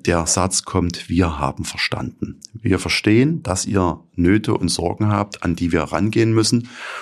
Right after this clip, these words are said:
Und wir verstecken uns nicht hinter der Frage, wir sind eine Koalition und wir können das und das nicht bewegen." Wenn das geschehen ist, dann wäre, äh, tatsächlich an erster Stelle das Thema Energie zu benennen, weil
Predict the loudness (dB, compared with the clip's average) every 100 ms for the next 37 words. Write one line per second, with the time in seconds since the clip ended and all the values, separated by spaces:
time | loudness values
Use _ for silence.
0 | -2 0 2 0 -2 0 0 0 0 2
1 | 2 2 0 0 2 0 -2 -2 -2 0
2 | 0 0 -2 -4 -6 -8 -6 -2 -2 0
3 | -2 2 4 4 2 0 -4 -4 -4 -2
4 | -4 -6 -6 -6 -6 -6 -4 -6 -8 -14
5 | -18 -18 -14 -14 -14 -2 2 4 4 2
6 | 0 -4 -4 0 4 4 4 2 0 -4
7 | -4 -2 0 2 2 2 0 0 -2 -2
8 | -4 -2 -4 -2 0 2 2 2 0 -2
9 | -2 -4 -4 -4 -2 2 2 2 -2 -12
10 | -20 -6 -4 -2 2 4 4 2 -2 -2
11 | -4 -4 -2 -2 2 2 2 2 0 -2
12 | -2 0 2 0 0